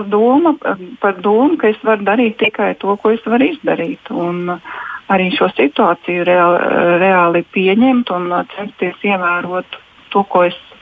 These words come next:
varu un vajag ievērot.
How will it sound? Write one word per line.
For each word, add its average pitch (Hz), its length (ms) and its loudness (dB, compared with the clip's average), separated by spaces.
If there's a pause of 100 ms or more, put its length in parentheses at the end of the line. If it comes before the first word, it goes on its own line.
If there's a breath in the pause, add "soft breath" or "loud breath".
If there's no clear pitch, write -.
(800)
varu 175 280 2
un 202 120 0
vajag 165 340 0
ievērot. 330 680 0